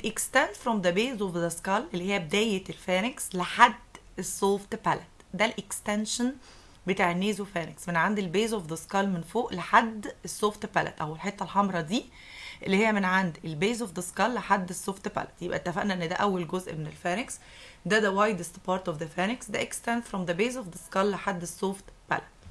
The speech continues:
اللايرز بقى، لو انا خدت ترانسفيرس سيكشن في ال-، في الفارنكس ده بالشكل ده، هلاقي ايه اللايرز بتاعت الفارنكس من جوه لبره؟ اول حاجه اللاير بتاعت الميكوزا الحمراء اللي بشوفها،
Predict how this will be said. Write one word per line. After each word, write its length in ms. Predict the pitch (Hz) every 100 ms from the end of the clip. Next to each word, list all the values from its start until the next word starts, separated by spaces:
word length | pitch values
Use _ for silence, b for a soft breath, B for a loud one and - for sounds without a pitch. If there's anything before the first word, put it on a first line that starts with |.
| - - - - - - B B B B B B B B - - - - 214
اللايرز 500 | 220 233 403 339 220
بقى، 160 | 247
لو 160 | 240 233
انا 80 | 262
خدت 280 | 262 -
ترانسفيرس 500 | 202 190 185 175 233
سيكشن 400 | 233 226 220 220
في 160 | 208 180
ال-، 540 | 165 160 151 151 151
في 100 | 151
الفارنكس 580 | 160 151 202 220 202 -
ده 280 | 160 196 302 - - - - 180
بالشكل 560 | 175 - 190 190 170
ده، 160 | 156 226 -
هلاقي 480 | 220 254 247 - - -
ايه 100 | -
اللايرز 460 | 302 254 240 208 180
بتاعت 320 | - 165 170
الفارنكس 540 | 175 - 202 214 -
من 120 | 180 170
جوه 220 | 185 185
لبره؟ 340 | 165 165 180
اول 260 | 220 339 330
حاجه 220 | 202 220
اللاير 260 | 240 240 214
بتاعت 280 | - 202
الميكوزا 560 | 202 220 202 220 175 175
الحمراء 380 | 170 - 214 190
اللي 140 | 180
بشوفها، 480 | 170 170 185 - 170